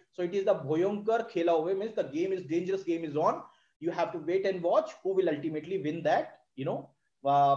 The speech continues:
basically your elections. So this slogan that the political parties are challenging their opponents to wait and watch, right? It is just like a political bat-, battleground,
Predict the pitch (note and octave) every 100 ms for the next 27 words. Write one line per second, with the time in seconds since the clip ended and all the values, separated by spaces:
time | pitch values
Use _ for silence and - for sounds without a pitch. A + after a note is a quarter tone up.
0 | C3+ D#3 E3+ D3+ D3 D3 G3 - - D3
1 | C3 - A#2 - - - D#3 F#3+ E3+ F#3
2 | B3 G#3 D#3 F#3 - - _ B2+ D3+ F3+
3 | - - E3 E3+ F#3+ G3 E3+ D#3+ F#3+ F#3+
4 | F3 - D#3+ E3 F#3+ F3+ F3+ - C#3+ C#3+
5 | D#3 F3 B3+ - - - _ - E3 C#3
6 | G3 G#3 F#3+ E3 A3 - - - _ _
7 | _ - D3+ A3 G3+ - - D3+ F3 F#3
8 | F3+ F3 E3 F3 D#3 D#3 D3 D#3+ D#3 C#3
9 | D3 - C#3+ C#3+ D#3 E3 G3+ D#4